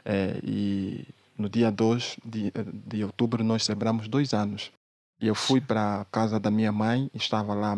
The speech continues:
a mãe, os meus irmãos que estavam aí chorando. Mas toda vez que eu me lembro do convite de Jesus, de nos dirigirmos pra Deus como Pai,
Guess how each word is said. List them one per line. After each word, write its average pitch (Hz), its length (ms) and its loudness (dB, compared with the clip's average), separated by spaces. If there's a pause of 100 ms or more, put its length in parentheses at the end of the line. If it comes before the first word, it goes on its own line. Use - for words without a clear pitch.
a - 100 -6
mãe, 117 380 4 (340)
os - 80 -12
meus 107 220 2
irmãos 104 380 0
que - 80 -8
estavam 104 360 -2
aí 107 220 -4
chorando. 98 400 -4 (480)
Mas 120 320 0 (160)
toda 196 220 4
vez 147 320 4
que - 160 2
eu 117 280 4 (480)
me 117 120 2
lembro 120 440 4
do 107 140 -8
convite 123 460 0
de 113 120 -6
Jesus, 107 540 -4
de 120 120 -2
nos 113 160 0
dirigirmos 110 640 -2
pra 107 160 -4
Deus 107 460 -4 (160)
como 135 340 -2 (220)
Pai, - 360 -4